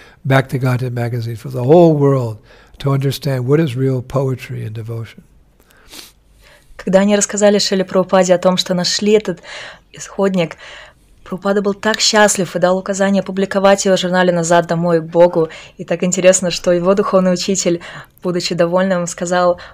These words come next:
Speaker 2: ученикам напечатать его в журнале гармониста. Шрила Прабхупада дал указание напечатать в журнале «Назад домой к Богу», чтобы весь мир знал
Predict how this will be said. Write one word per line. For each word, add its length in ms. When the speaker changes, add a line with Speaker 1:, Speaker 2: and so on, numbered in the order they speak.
Speaker 2:
ученикам 460
напечатать 560
его 220
в 0
журнале 400
гармониста. 580
Шрила 280
Прабхупада 440
дал 220
указание 360
напечатать 640
в 40
журнале 300
«Назад 320
домой 220
к 60
Богу», 420
чтобы 340
весь 280
мир 340
знал 380